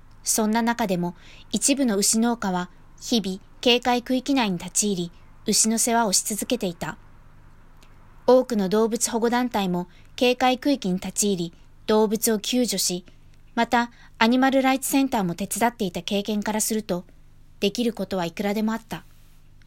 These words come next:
未曾有の災害であったため、どうにもならないことも多かっただろう。しかし問題は、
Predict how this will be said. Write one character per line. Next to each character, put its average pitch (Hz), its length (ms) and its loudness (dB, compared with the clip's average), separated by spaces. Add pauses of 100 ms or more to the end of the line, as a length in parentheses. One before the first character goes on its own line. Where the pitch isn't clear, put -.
(840)
未 247 120 2
曾 247 140 4
有 214 40 0
の 190 100 -2
災 208 240 0
害 214 200 0
で 220 80 0
あ - 20 0
っ 226 80 -6
た 208 100 -6
た 190 120 -4
め、 180 200 -4 (320)
ど 254 180 6
う 254 40 4
に 262 100 4
も 262 120 2
な 269 100 2
ら 285 100 0
な 262 140 0
い 208 60 -4
こ 175 100 -8
と 214 100 -4
も 208 180 0
多 240 160 0
か 254 100 -4
っ 208 80 -8
た 190 100 -4
だ 170 120 -4
ろ 175 220 -4
う。 - 1040 -16
し - 80 -2
か 233 140 2
し 214 100 0
問 208 220 0
題 214 200 2
は、 208 200 0